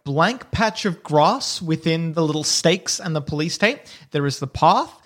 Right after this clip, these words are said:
There is scrub nearby where you heard the rustling before, and not much else nearby. There's the library and clock tower. That's the nearest building. But the library and clock tower, like I said, are, like,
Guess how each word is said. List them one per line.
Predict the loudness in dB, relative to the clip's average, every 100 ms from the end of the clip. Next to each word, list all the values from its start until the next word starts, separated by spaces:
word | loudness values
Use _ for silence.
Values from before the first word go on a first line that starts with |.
| _ _
There | -2 0
is | -2 -4
scrub | -4 -4 2 2 2
nearby | 0 0 2 2 2
where | -2
you | -6 -6 0
heard | 4 4 2
the | 0
rustling | -2 -2 0 0 -2 -2 -2 -4 -2
before, | -2 0 -2 -4 -8 -20 -20 _ -2
and | 2 4 4 4 2 0 -2 -4 -10 _
not | -4 0 2 2
much | 0 0
else | 0 0
nearby. | -2 2 2 0 -4 -14 -6 2
There's | 2 4
the | 4
library | 6 4 2 0
and | 0
clock | -2 0
tower. | 2 2 2
That's | 0 -4 -2
the | -2
nearest | 0 2 2 0 0
building. | 2 4 2 -2 -8 _ _ -6
But | 0
the |
library | 2 2 0 -4
and |
clock | 0 0 2
tower, | 2 2 2 -2 -2
like | -4
I | -2
said, | -2 -2
are, | -4 -8 0
like, | 0 0